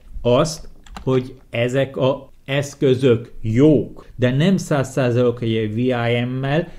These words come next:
egy szövegszerkesztővel, vagy a V F M-mel kellene egy kezdőnek, hát hogy is mondjam, alapesetben elindulnia, hanem egy kicsit kényelmesebb dolgokkal, illetve természetesen az alapparancsok megismerésével.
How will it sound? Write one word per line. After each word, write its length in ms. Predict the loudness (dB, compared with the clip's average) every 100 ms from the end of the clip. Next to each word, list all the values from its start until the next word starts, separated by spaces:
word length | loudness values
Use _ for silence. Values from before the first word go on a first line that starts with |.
| -20 -12 -4
egy 160 | -2
szövegszerkesztővel, 1400 | -2 -2 0 0 0 -2 0 -2 -2 -4 -2 0 0 -2 -2
vagy 200 | -2 0
a 100 | 2
V 120 | 2 2 0 -2
F 40 |
M-mel 460 | -2 0 0 0 0
kellene 560 | 0 2 2 0 -2 -4
egy 240 | -6 -6 -4
kezdőnek, 880 | 0 0 0 0 0 2 0 -2 -6 -12 -4
hát 180 | -2 2
hogy 120 | 2
is 120 | 2
mondjam, 300 | 0 -2 -4 -4
alapesetben 1200 | 0 4 4 2 -2 0 -2 -2 -2 -2 -4 -8 -4
elindulnia, 840 | -2 0 0 2 2 2 0 -2 -8 -10
hanem 160 | -4 -2
egy 120 | -2
kicsit 400 | -4 -4 -4 -4
kényelmesebb 1000 | -2 0 0 -2 -2 -2 -2 0 -2 0
dolgokkal, 760 | 4 4 4 0 -2 0 0 -2 -16 _
illetve 460 | 0 0 0 -4 -6
természetesen 840 | -2 -2 0 -4 -2 -4 -2 -4
az 160 | -4 -4
alapparancsok 960 | -2 -2 -4 -6 -4 0 -2 -2 -4 -4
megismerésével. 1120 | -2 0 0 0 0 2 0 0 0 0 -2